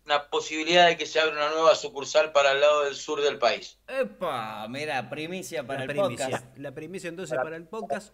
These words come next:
Speaker 3: una nueva sucursal de Industria <laughs> para, para
Speaker 2: Para el
Speaker 3: el sur
Speaker 2: sur,
Speaker 3: del
Speaker 2: para el
Speaker 3: país,
Speaker 2: sur. ¿Qué
Speaker 3: para el sur del
Speaker 2: provincia
Speaker 3: país.
Speaker 2: será? Bueno, nos dejas con la duda, después lo vamos a anunciar.
Speaker 1: Una zona muy, muy alejada y que les cuesta muchísimo conseguir cosas y, bueno, van a tener la posibilidad en el sur de, de tener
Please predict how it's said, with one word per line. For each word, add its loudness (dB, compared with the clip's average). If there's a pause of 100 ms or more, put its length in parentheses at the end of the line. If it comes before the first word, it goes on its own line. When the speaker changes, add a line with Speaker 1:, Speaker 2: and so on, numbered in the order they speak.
Speaker 3:
una -8
nueva -6
sucursal -8
de -10
Industria -10
<laughs> -14
para, -10
para -20
Speaker 2:
Para -8
el -6
Speaker 3:
el -6
sur -6
Speaker 2:
sur, -2
Speaker 3:
del -8
Speaker 2:
para -8
el -14
Speaker 3:
país, -12
Speaker 2:
sur. -8
¿Qué -12
Speaker 3:
para -10
el -8
sur -8
del -10
Speaker 2:
provincia -12
Speaker 3:
país. -2
Speaker 2:
será? -12
Bueno, -6
nos -8
dejas -8
con -6
la -4
duda, -2
después -6
lo 0
vamos -2
a -6
anunciar. -10 (1000)
Speaker 1:
Una 4
zona 2 (420)
muy, 4
muy 6
alejada 6
y 0
que -4
les -6
cuesta 2
muchísimo 0
conseguir 2
cosas 6
y, -2
bueno, 2
van 4
a 4
tener 2
la 6
posibilidad 4
en -2
el -6
sur -4
de, 2
de -6
tener -2